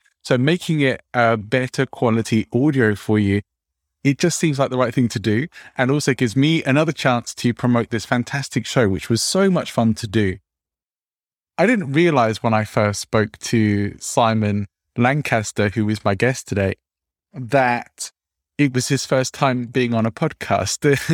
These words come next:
<laughs> It's my bad that I didn't make sure things were set up as properly as they could have and should have been. I'm hoping that Simon will agree to come back on the show again. There's certainly plenty more things that I would love to speak to him about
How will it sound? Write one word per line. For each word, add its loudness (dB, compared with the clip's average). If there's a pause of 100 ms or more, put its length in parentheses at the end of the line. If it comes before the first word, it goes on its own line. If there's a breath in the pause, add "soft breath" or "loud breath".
(140)
<laughs> -4
It's -4
my 2
bad 2
that 2
I 2
didn't 0
make 0
sure 0
things 0
were 0
set 0
up 0
as -2
properly 0
as -2
they 2
could 0
have 0
and 0
should 0
have 0
been. 2 (360 soft breath)
I'm 0
hoping 0
that -4
Simon 0
will -2
agree 0
to -4
come 0
back -2
on 2
the 0
show 0
again. 0
There's -2
certainly 0
plenty 0
more 4
things 0
that 0
I -4
would -2
love 0
to -6
speak 0
to -8
him -4 (100)
about -2